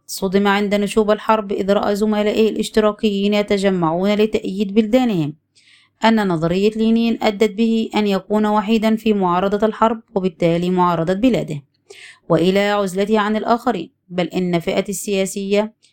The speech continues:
جماعة البلشفيك لم تفهم آرائه في الحرب فهما تاما. في بداية شهر سبتمبر عام ألف وتسعمائة وأربعة عشر كتب مسودات أطروحاته السبع عن الحرب، وكتب فيها أنه من وجهة نظر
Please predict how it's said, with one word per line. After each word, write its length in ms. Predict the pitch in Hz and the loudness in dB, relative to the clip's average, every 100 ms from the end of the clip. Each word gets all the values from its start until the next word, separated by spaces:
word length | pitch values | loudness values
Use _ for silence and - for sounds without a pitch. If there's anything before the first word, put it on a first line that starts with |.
| _ - | _ -2
جماعة 380 | 170 180 190 220 | 0 2 2 0
البلشفيك 600 | 214 202 208 - - 214 - - | 0 0 -2 -2 -2 -2 -4 -4
لم 220 | 190 170 | -2 0
تفهم 420 | 175 190 208 202 | -2 0 0 0
آرائه 360 | 208 208 208 202 | 0 2 2 -2
في 120 | 208 | -4
الحرب 400 | 202 196 202 190 | -2 0 0 -2
فهما 420 | 190 208 202 220 226 | 0 0 2 0 2
تاما. 300 | 180 156 156 - _ _ _ - - _ | 0 0 -6 -16 _ _ _ -20 -20 _
في 120 | - | 0
بداية 320 | 247 247 247 247 | 2 2 0 0
شهر 300 | 262 247 247 | 0 0 0
سبتمبر 520 | 254 226 254 240 247 | -2 -2 0 2 0
عام 220 | 208 170 | 0 -2
ألف 180 | 180 185 | -6 -6
وتسعمائة 420 | 190 196 208 214 | -8 -2 -2 0
وأربعة 400 | 220 208 220 220 | 0 2 0 2
عشر 340 | 208 220 220 208 | 0 0 0 0
كتب 320 | 214 214 208 | 0 0 0
مسودات 720 | 208 202 214 196 202 208 208 | -2 -2 -2 0 2 2 -2
أطروحاته 680 | 208 214 208 - 208 208 208 | -4 0 0 2 2 2 0
السبع 340 | 208 214 202 | 0 -4 -2
عن 160 | 202 202 | -2 -2
الحرب، 360 | 196 - 214 220 _ _ _ _ | -2 0 0 -2 _ _ _ _
وكتب 440 | 165 196 202 214 | -2 0 2 0
فيها 400 | 208 226 220 214 | 0 2 2 2
أنه 340 | 202 180 190 190 | 0 0 0 0
من 140 | 180 | 0
وجهة 420 | 170 190 208 208 214 | 0 2 2 0 0
نظر 400 | 214 208 220 | 0 2 0